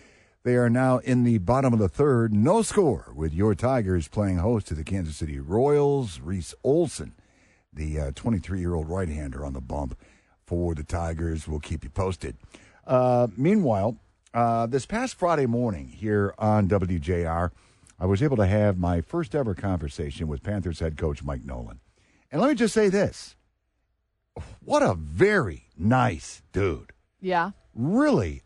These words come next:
Speaker 1: a good guy. And was looking forward to the, uh, win and in tilt,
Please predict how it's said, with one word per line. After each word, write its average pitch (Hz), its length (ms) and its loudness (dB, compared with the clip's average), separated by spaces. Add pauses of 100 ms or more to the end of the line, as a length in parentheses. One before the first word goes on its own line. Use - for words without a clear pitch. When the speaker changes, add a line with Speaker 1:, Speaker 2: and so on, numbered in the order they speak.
Speaker 1:
a 113 120 4
good 123 360 2
guy. 101 400 0 (420)
And 113 280 4
was 110 140 2
looking 190 320 2
forward 185 520 2
to 156 200 0
the, 131 340 2
uh, 113 200 4 (540)
win 156 180 4
and 151 140 4
in 156 240 4
tilt, 151 340 0